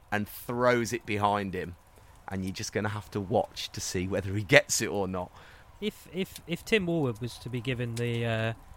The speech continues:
Speaker 2: the Red Bull green light to spend a whole bunch of cash on his own,
Speaker 1: Oh.
Speaker 2: own video part, 'cause I, I feel like, you know, the, the complexity of what you've just talked about, it sounds brilliant. I feel like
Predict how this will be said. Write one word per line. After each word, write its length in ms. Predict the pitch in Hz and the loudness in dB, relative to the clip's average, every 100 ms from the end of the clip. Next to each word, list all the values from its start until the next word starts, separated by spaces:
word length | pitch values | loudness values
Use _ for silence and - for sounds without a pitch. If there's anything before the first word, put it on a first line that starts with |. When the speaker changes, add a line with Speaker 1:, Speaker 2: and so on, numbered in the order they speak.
| - - - | -20 -20 -6
Speaker 2:
the 100 | 123 | -2
Red 240 | 120 135 - | 2 2 2
Bull 160 | 135 | -2
green 320 | 117 123 120 | 0 -2 0
light 300 | 117 113 110 - | 0 0 -2 -10
to 100 | - | -4
spend 260 | - 117 | -2 0
a 60 | 110 | 0
whole 200 | 117 120 | 0 0
bunch 280 | 127 117 - | 0 -2 -4
of 80 | - | -4
cash 320 | 127 110 - | -2 -2 -2
on 100 | 107 | -2
his 140 | 107 110 | 0 2
own, 280 | 110 107 107 - | 2 0 -6 -4
Speaker 1:
Oh. 540 | 104 92 - - - - - - - | -4 -4 -6 -10 -10 -12 -14 -14 -2
Speaker 2:
own 140 | 127 117 | 0 2
video 320 | 131 127 117 | 2 4 2
part, 320 | 131 120 110 - - - | 2 0 -2 -10 -14 -4
'cause 140 | 269 | 2
I, 220 | 330 311 | 4 4
I 20 | 320 | 2
feel 260 | 359 359 | 2 2
like, 300 | 320 220 - - - - | 6 4 2 -12 -12 -6
you 100 | 254 | -2
know, 120 | 233 | 0
the, 140 | 214 190 | -2 -4
the 60 | - | -8
complexity 540 | 254 - 262 - 143 | -2 0 0 0 -4
of 100 | 120 | -2
what 120 | 131 | -4
you've 100 | 135 | -6
just 160 | - - | -8 -6
talked 180 | 135 - | -8 -6
about, 240 | 107 95 | -10 -8
it 60 | 127 | -4
sounds 240 | 175 160 | -2 0
brilliant. 300 | 170 117 98 - - - - | -2 -2 -4 -12 -18 -16 -14
I 40 | |
feel 280 | - 269 302 | 0 4 6
like 260 | 147 113 | 6 4